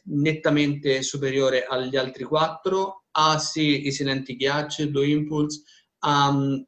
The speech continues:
è agilissimo, e fa un'entrata spettacolare all'inizio de-, della saga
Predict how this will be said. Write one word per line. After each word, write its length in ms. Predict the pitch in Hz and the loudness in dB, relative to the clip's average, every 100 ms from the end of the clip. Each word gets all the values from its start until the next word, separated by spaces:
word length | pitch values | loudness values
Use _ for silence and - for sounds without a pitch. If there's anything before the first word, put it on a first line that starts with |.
| - | -2
è 200 | 147 151 | -2 0
agilissimo, 1040 | 156 156 156 147 135 131 - 151 170 202 - _ _ _ _ _ | 0 0 2 0 0 -2 -2 0 0 -4 -10 _ _ _ _ _
e 360 | - 147 143 143 | 2 2 2 0
fa 200 | - 175 | 2 4
un'entrata 800 | 175 165 156 151 165 165 165 147 | 4 4 2 2 2 2 2 0
spettacolare 1300 | 139 - 147 147 - 139 147 143 147 135 127 127 123 | -2 -6 -8 -6 -6 -2 0 2 2 2 2 2 2
all'inizio 440 | 123 131 135 139 | 0 -2 -2 0
de-, 280 | 131 131 131 | 0 0 -2
della 240 | 139 135 | -2 -2
saga 320 | 127 143 131 | 0 0 -2